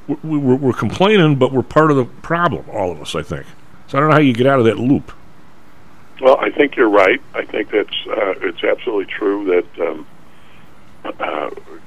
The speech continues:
Speaker 2: you know, we're, we're focused on stupid stuff instead of, uh, real stuff. Part of that, I am sure, and, and, you know, uh, this, uh, I, I, I'm with Lou on this 'cause Lou talks about this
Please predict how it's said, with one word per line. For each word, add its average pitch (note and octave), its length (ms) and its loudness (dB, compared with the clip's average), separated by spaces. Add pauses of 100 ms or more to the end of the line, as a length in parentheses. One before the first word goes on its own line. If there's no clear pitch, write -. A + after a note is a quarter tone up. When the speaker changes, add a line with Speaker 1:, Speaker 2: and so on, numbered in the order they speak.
(180)
Speaker 2:
you F#2+ 80 -6
know, E2+ 100 -2
we're, - 220 -2
we're E2+ 240 -2
focused G#2 500 2
on F2+ 140 -4
stupid F#2+ 460 -6
stuff G#2 300 2
instead E2+ 360 -2
of, D#2+ 200 -2
uh, D2+ 260 0
real E2+ 300 -2
stuff. E2+ 300 -6 (720)
Part A#2 280 4
of G#2+ 100 6
that, G2+ 260 6 (200)
I F2+ 140 -4
am D#2 220 -4 (240)
sure, A#2+ 260 4
and, G#2 220 -6
and, A#2 240 -8 (1120)
you B2 100 -8
know, D#2 260 -6
uh, F#2 280 -10
this, G2 160 -12 (160)
uh, - 640 -14
I, - 280 -8
I, F2+ 40 -10 (160)
I'm G2 140 -6
with G#2+ 240 2
Lou F2+ 240 2
on D2+ 120 -4
this D#2 160 -14
'cause - 220 -14
Lou F#2 100 -4
talks D#2 340 -8
about D#2 260 -8
this - 140 -10